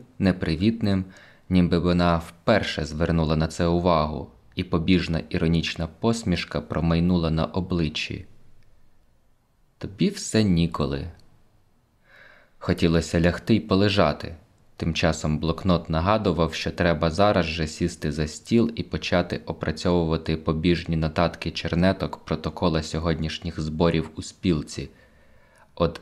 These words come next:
ніколи, що розподілялось між бажанням спочити і нотатками в блокноті, треба було вирвати час для всього того,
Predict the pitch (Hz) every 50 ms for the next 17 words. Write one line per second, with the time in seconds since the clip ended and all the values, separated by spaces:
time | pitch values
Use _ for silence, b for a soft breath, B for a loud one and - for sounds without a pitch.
0 | - - 101 104 113 123 113 - 98 82 80 76 73 - B B B B B B
1 | B B - - - 87 82 82 78 - - - 90 82 95 90 87 90 85 80
2 | 78 80 - - - 85 82 78 76 80 78 76 87 85 90 92 82 80 78 78
3 | 76 76 76 - - - - 92 87 - - 90 80 - - 73 - - - 92
4 | 87 87 87 - 90 80 76 - - - 80 78 80 80 76 78 - - 92 90
5 | - - 120 123 117 117 - 82 76 B B B B B B B B - 117 -
6 | 113 113 113 101 92 90 104 95 101 98 92 90 98 113 117 113 95 101 95 -
7 | 90 90 - - 113 101 101 95 - - - - 87 90 90 85 82 - - -
8 | 95 85 85 87 82 - - - 123 117 104 101 92 87 80